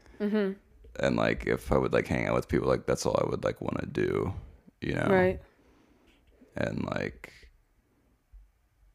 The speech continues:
Speaker 2: it just got to a point where I was, like, I was making, like, really unsafe decisions, like, driving home, like,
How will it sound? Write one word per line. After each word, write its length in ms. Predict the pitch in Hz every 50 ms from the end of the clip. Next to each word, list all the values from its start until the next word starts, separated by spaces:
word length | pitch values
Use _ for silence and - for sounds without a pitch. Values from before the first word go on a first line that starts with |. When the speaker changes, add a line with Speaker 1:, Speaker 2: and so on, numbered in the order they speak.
| _ _ _ _ _ _ _ -
Speaker 2:
it 100 | 98 101
just 200 | 95 107 104 -
got 160 | - 110 104 -
to 100 | - 104
a 60 | 90
point 360 | - - 92 87 85 85 76
where 100 | 82 82
I 40 | 80
was, 180 | 82 82 90
like, 400 | 82 80 76 - - - - - - -
I 60 | 69
was 160 | 78 80 85 80
making, 320 | 80 76 71 - 82 76
like, 160 | 71 64 -
really 180 | - 64 65 57
unsafe 500 | 58 64 64 60 - - 62 50 57 -
decisions, 500 | - - - - - - - 58 64 60
like, 180 | - 50 50 -
driving 460 | - - - - - - - - 50
home, 380 | - - - - - - - -
like, 200 | - - - -